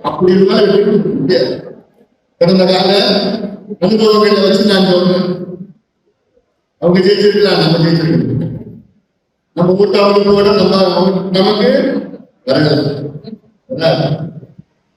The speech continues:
அதனால யாருமே நினைக்க வேண்டாம். நம்ம காலையில நம்ம நிற்போம்.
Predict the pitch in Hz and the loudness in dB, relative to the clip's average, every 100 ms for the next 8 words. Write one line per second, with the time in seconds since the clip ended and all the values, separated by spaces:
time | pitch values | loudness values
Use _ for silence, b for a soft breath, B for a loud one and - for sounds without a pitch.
0 | _ - 170 131 170 - - 165 - - | _ -2 0 2 2 0 -2 -4 -6 -8
1 | - - 247 - - 175 190 185 185 165 | -14 -8 -4 -2 0 0 0 0 2 2
2 | - 185 165 156 156 - - 214 226 247 | 2 2 0 0 -2 -4 -4 -2 -2 -2
3 | 220 220 208 208 208 208 190 - - - | -2 -2 -2 -2 0 0 0 -2 -4 -6